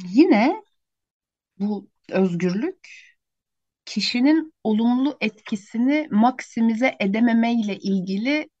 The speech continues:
em, bir suçluluk duygusuyla da bağlantılı olarak ortaya çıkabiliyor.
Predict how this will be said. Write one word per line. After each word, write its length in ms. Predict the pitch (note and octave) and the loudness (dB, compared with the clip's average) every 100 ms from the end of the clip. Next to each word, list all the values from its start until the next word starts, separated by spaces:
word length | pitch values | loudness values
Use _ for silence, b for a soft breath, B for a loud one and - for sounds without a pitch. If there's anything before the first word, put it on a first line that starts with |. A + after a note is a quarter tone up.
| _ _ - | _ _ -4
em, 760 | G3 F#3+ F#3 F#3 F#3+ F#3+ F#3+ _ _ - | -2 0 -2 -2 -2 -2 -4 _ _ -8
bir 120 | F#3+ | -6
suçluluk 680 | A3 - A3+ - A#3 A#3+ - | -4 -6 -6 -4 -6 -6 -4
duygusuyla 680 | G#3+ G3 G3 - G3+ F3 | -2 0 -2 -2 0 0
da 180 | C#3 - - | -2 -6 -6
bağlantılı 560 | F3+ E3+ D#3 D#3 D3+ D#3 | -4 -2 -2 -4 -6 -10
olarak 360 | D3 - D3 | -10 -12 -12
ortaya 320 | D3+ D#3 D3 - | -12 -12 -14 -14
çıkabiliyor. 680 | - - E3 D3+ G3 D#4 | -16 -14 -12 -10 -6 -6